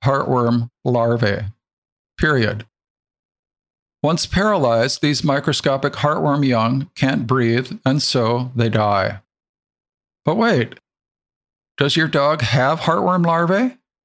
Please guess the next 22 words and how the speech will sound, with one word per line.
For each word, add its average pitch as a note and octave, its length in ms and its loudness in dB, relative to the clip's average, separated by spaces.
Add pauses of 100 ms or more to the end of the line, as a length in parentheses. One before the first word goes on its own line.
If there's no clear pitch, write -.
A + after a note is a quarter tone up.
(640)
Well, B2 320 0
maybe, C#3 540 2
maybe B2+ 300 2
not. C#3+ 500 0 (1700)
You're D3+ 180 0
preventing, E3 1080 2
I'm C#3 300 0
using C3+ 320 0
air C3+ 160 0
quotes B2+ 420 -2
around A#2 300 2
preventing, A#2+ 800 0
something C#3+ 420 -2
that's B2+ 240 -2
just D#3+ 400 -2
assumed F#3+ 760 0
to - 100 -4
be C#3+ 160 2
introduced C3+ 520 0
into C3 240 0
your B2 140 2
dog. A2+ 540 0